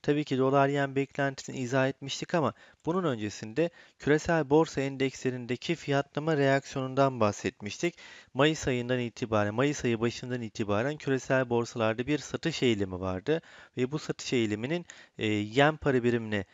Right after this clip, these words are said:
katkısı ve yen para biriminin değerlenmesiyle birlikte dolar yen paritesinin aşağı yönlü reaksiyonlarını hızlandırdığını paylaşmıştık. Baktığımız zaman özellikle Mayıs ayına S and P beş yüz endeksindeki o düşüşlerden dolayı bir toparlanma izlense de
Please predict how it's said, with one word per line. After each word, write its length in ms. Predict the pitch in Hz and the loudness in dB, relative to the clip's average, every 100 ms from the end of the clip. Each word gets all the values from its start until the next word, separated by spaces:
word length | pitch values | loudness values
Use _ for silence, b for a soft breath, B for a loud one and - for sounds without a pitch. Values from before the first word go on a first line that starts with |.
| b b - | b b -4
katkısı 640 | 117 - - 120 165 175 - b b | -4 -2 -6 -4 0 0 -2 b b
ve 60 | 123 | -2
yen 280 | 120 156 160 | 2 2 2
para 280 | - 127 113 | 2 2 2
biriminin 400 | 110 107 104 104 | 0 -2 -2 4
değerlenmesiyle 840 | 120 127 135 139 139 - 131 113 | 4 6 2 0 -4 -4 -2 0
birlikte 460 | 120 104 110 175 170 B B - | 0 -2 -2 -2 -4 B B 0
dolar 280 | 143 156 147 | 4 4 4
yen 260 | 147 139 | 2 0
paritesinin 520 | 127 110 107 - 160 | -2 -4 -4 -6 -6
aşağı 400 | - 117 - 143 | -4 -4 -2 0
yönlü 180 | 117 107 | -2 0
reaksiyonlarını 760 | 135 127 113 - 107 113 127 170 B B B | 2 2 0 -6 -6 -4 -4 -4 B B B
hızlandırdığını 1000 | - 131 135 135 131 131 123 131 127 117 - | 0 2 4 4 4 2 2 0 -2 -4 0
paylaşmıştık. 800 | 101 95 92 - - - - _ B B - | 2 2 0 -8 -14 -16 -16 _ B B -6
Baktığımız 520 | 117 _ 151 170 190 | -6 _ -4 -2 -2
zaman 340 | 147 131 151 139 | -2 -2 -4 -4
özellikle 500 | 127 143 147 - 120 | -2 0 0 -4 -4
Mayıs 340 | 131 143 - | -2 -2 -4
ayına 300 | 110 113 139 127 120 | -4 -4 -6 -6 -4
S 140 | 135 | -2
and 120 | 131 | -4
P 180 | - 123 | -4 0
beş 220 | 131 127 | 0 0
yüz 100 | 110 | -2
endeksindeki 680 | 110 101 101 - 110 104 110 | -2 0 -4 -6 -12 -6 -4
o 100 | 101 | -4
düşüşlerden 680 | 123 - 113 110 104 117 117 | -4 -6 -6 -2 0 -2 -2
dolayı 220 | 101 104 | -2 -2
bir 80 | 135 | -2
toparlanma 640 | 143 - 131 127 127 127 | -2 0 2 4 2 0
izlense 520 | 120 - 127 131 131 | -6 -2 -2 0 0
de 140 | 107 | 0